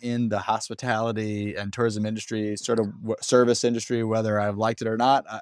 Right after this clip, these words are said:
you know, looking back at my career, I've worked in restaurants, uh, movie theater. Um, I worked at, so my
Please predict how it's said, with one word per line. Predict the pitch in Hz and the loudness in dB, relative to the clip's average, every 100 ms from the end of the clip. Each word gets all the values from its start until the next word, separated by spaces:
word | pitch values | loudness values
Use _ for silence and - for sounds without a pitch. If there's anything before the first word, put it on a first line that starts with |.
| 120 | -8
you | 117 | -6
know, | 110 | -2
looking | 123 131 | -2 0
back | 120 117 120 | 2 2 2
at | |
my | 113 | -4
career, | 110 117 113 117 | -4 -2 2 2
I've | 113 107 | 2 2
worked | 117 113 | 0 0
in | 107 | -4
restaurants, | 107 110 - 113 107 101 - _ - - - | -2 -4 -4 -4 -4 -8 -14 _ -20 -20 -12
uh, | 101 101 | -4 -2
movie | 101 120 113 | 0 0 0
theater. | 113 120 117 113 110 110 107 _ _ _ _ _ | 0 2 4 4 4 2 -2 _ _ _ _ _
Um, | 101 104 101 101 101 101 _ _ - | -4 0 0 -2 -4 -8 _ _ -4
I | 123 | 4
worked | 120 123 - | 6 4 4
at, | 123 - | 0 0
so | - 127 | 2 4
my | 120 120 | 6 4